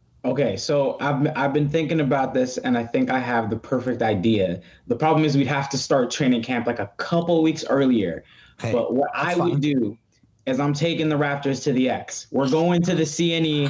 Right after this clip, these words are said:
Speaker 2: <laughs>
Speaker 1: together as a team because,
Speaker 2: Good
Speaker 1: like, I,
Speaker 2: stuff.
Speaker 1: I, I can already see it. I could see Nick Nurse giving guys a speech at the band shell, performing on his guitar. Maybe the Arkell show up. I don't know, possibly.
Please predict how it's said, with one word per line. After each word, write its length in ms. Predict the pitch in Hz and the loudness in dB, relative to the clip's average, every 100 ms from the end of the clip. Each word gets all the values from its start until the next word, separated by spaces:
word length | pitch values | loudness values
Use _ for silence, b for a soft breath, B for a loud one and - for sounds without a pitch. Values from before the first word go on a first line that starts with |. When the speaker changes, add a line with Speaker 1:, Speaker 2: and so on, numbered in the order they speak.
| - | -4
Speaker 2:
<laughs> 120 | - - | -12 -4
Speaker 1:
together 480 | 196 147 143 156 | -2 0 2 2
as 160 | 156 151 | 2 0
a 80 | 156 | -2
team 440 | - 151 131 120 B B | -2 0 0 -2 B B
because, 220 | - 208 226 | -2 0 0
Speaker 2:
Good 100 | 220 | 0
Speaker 1:
like, 140 | 202 | -2
I, 40 | - | -2
Speaker 2:
stuff. 220 | 202 - | -4 -4
Speaker 1:
I, 60 | 214 | -4
I 20 | |
can 180 | 220 240 | 0 2
already 360 | 233 233 233 226 | 2 2 2 0
see 260 | - 240 | 0 0
it. 80 | 180 | 0
I 100 | 135 | 0
could 160 | 151 156 | -2 -2
see 240 | 175 180 | 0 2
Nick 220 | 175 180 | 2 2
Nurse 480 | 160 170 180 175 - b b _ | 0 2 2 0 -8 b b _
giving 320 | 123 156 175 | 0 2 2
guys 260 | 160 165 170 | 2 2 0
a 60 | |
speech 560 | 165 - 165 170 170 - - | -2 -2 2 2 0 -6 -2
at 160 | 143 | 0
the 80 | 147 | 0
band 400 | 113 139 147 156 | -2 -2 0 -2
shell, 640 | - 156 156 156 156 156 B B _ | 0 0 2 2 2 -2 B B _
performing 520 | - 156 160 165 170 156 | -4 -2 0 2 2 2
on 120 | 160 | 0
his 120 | 147 | 0
guitar. 400 | 170 165 156 156 | -2 0 0 2
Maybe 340 | 139 147 160 | 2 2 2
the 140 | 160 - | 2 2
Arkell 400 | 156 156 165 160 | 2 0 0 0
show 240 | 160 156 | 2 2
up. 220 | 160 156 - | 2 0 -4
I 160 | 117 | -2
don't 160 | 147 151 | 0 2
know, 180 | 151 151 | 2 0
possibly. 680 | - 131 - 147 156 156 | 0 -2 0 0 2 2